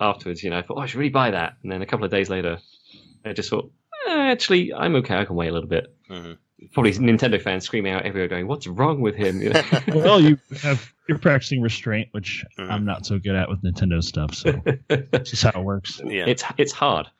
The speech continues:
Speaker 2: Mm-hmm.
Speaker 1: It's, they're,
Speaker 3: <laughs> It's
Speaker 1: they're good
Speaker 3: really
Speaker 1: games. <laughs>
Speaker 2: Well, you, we also have, you also have your website that's focused in a certain area, so I understand, like,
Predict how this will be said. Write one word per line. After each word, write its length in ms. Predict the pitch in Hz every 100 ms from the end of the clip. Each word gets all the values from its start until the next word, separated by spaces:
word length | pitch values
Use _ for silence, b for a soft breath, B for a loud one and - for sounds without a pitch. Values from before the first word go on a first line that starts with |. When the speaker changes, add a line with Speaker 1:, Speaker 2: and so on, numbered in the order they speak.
| _
Speaker 2:
Mm-hmm. 220 | 87 85 110
Speaker 1:
It's, 220 | - 117
they're, 160 | 123 185
Speaker 3:
<laughs> 20 |
It's 80 | 123
Speaker 1:
they're 120 | 123
good 140 | 147
Speaker 3:
really 180 | 127 160
Speaker 1:
games. 220 | 95 - _
<laughs> 760 | 185 - 139 - 127 - _ -
Speaker 2:
Well, 120 | 135
you, 140 | 139
we 140 | 147 147
also 260 | 165 -
have, 220 | 107 98 87
you 100 | 117
also 180 | 113 107
have 100 | 80
your 100 | 82
website 400 | 85 82 85 78
that's 300 | 85 - - _ _ _ - _ -
focused 460 | 120 98 90 -
in 100 | 98
a 40 | 85
certain 300 | - 87 78
area, 320 | 82 85 80
so 180 | - 85
I 80 | 85
understand, 480 | 80 - 87 80
like, 260 | 80 78 -